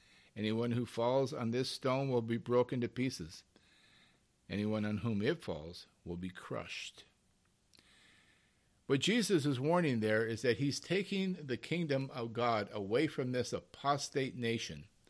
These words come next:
this failed system, and he's soon to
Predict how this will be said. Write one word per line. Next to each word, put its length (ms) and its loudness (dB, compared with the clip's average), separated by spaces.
this 220 -8
failed 800 2
system, 580 -4
and 160 0
he's 300 -2
soon 840 0
to 240 -2